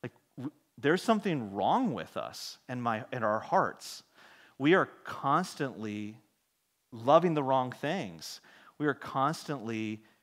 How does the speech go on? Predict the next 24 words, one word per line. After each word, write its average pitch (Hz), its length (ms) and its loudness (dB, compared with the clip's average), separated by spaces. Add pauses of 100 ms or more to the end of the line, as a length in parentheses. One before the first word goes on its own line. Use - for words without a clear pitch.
(220)
pursuing 147 600 -4
things 110 420 -6
that 135 80 -6
we 127 80 -4
shouldn't 151 320 0
be 135 120 -6
pursuing. 113 600 -8 (340)
Like, 139 120 -6 (100)
that's 190 220 4
what 175 80 2
we 135 100 0
mean 127 180 -4
by 120 140 2
when 117 100 -2
we 120 80 -4
say, 113 200 -2
like, 110 140 -4
we're 113 160 0
all 117 600 0 (140)
sinners. 143 420 -6
We're 151 140 0
all, 123 440 2 (300)
you 175 120 -12
know, 127 40 -14